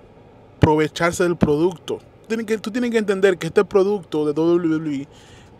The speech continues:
es usualmente en Estados Unidos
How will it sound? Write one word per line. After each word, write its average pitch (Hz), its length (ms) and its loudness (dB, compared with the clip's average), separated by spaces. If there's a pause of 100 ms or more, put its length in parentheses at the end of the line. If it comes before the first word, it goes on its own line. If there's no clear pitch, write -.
(120)
es 185 140 -4
usualmente 190 1120 -4 (800)
en 151 160 -6
Estados 160 500 -2
Unidos 135 560 -8